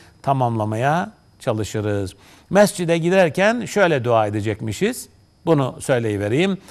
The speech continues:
"Allahümme ftah li ebvâbe rahmetik."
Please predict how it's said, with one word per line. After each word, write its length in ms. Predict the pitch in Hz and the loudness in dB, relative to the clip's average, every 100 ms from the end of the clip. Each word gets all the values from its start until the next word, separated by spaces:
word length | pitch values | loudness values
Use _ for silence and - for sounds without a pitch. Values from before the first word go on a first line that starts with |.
| - - | -20 -6
"Allahümme 640 | - 147 143 135 143 143 135 | -4 2 4 4 2 -4 -6
ftah 360 | - 143 - | -4 -6 -6
li 360 | 123 175 190 185 | -6 -2 -2 -2
ebvâbe 600 | 147 127 135 127 107 123 | -2 -2 -2 -4 -4 -4
rahmetik." 480 | 110 - 95 - | -4 -10 -14 -16